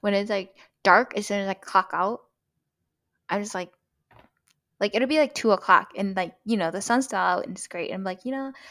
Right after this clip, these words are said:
I'm gonna go do this and this and this after work." As soon as I click, uh, as soon as I'm, like, done with work for the day, I'm like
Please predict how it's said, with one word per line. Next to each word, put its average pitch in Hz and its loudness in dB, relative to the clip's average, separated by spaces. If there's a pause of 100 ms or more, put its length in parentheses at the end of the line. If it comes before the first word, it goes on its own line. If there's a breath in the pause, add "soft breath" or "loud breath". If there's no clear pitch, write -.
(160 loud breath)
I'm 247 -6
gonna 262 -10
go 294 -6
do 226 -8
this 175 0
and 196 -2
this 190 0
and 190 -12
this 175 -8
after 175 -6
work." 180 -4 (180 loud breath)
As 185 -12
soon 226 -2
as 226 0
I 190 0
click, 185 -10 (160)
uh, 196 -2
as 185 -2
soon 233 2
as 226 2
I'm, 185 0
like, 185 -4
done 170 -2
with 180 -8
work 165 -8
for - -12
the 180 -4
day, 175 -4
I'm 180 -8
like 190 -12